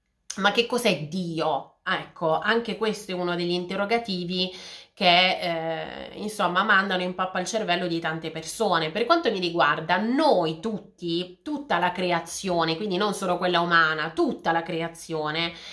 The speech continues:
è parte della creazione una. È come se noi fossimo pezzettini della creazione una che si staccano per fare ognuno la propria esperienza. Ma fondamentalmente io sono Dio, tu sei Dio, tutti siamo Dio, tutti siamo parte di quella creazione una.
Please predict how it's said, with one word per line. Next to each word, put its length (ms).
è 220
parte 520
della 220
creazione 680
una. 500
È 120
come 220
se 120
noi 120
fossimo 480
pezzettini 1160
della 240
creazione 580
una 300
che 100
si 160
staccano 640
per 160
fare 240
ognuno 340
la 140
propria 260
esperienza. 960
Ma 160
fondamentalmente 840
io 280
sono 300
Dio, 420
tu 180
sei 320
Dio, 340
tutti 380
siamo 340
Dio, 480
tutti 320
siamo 300
parte 520
di 140
quella 280
creazione 720
una. 600